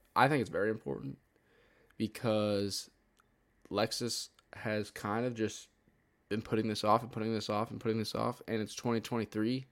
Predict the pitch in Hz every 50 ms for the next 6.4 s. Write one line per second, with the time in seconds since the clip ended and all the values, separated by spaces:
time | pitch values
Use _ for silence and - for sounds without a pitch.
0 | _ _ - - - - - - _ _ _ _ _ _ _ _ 104 113 110 107
1 | 104 104 107 107 110 104 - - 113 110 110 104 98 98 92 90 92 90 95 101
2 | 101 101 101 101 98 92 80 - - - - 95 98 50 50 - - - - 50
3 | 50 - - - - - - - - - - - - - - _ _ - - 123
4 | 123 120 123 120 117 117 - - - - - - - 113 110 107 - - 139 139
5 | - 170 156 147 156 143 127 120 - - 117 135 135 - 165 151 - - 151 147
6 | 135 110 101 104 120 - - -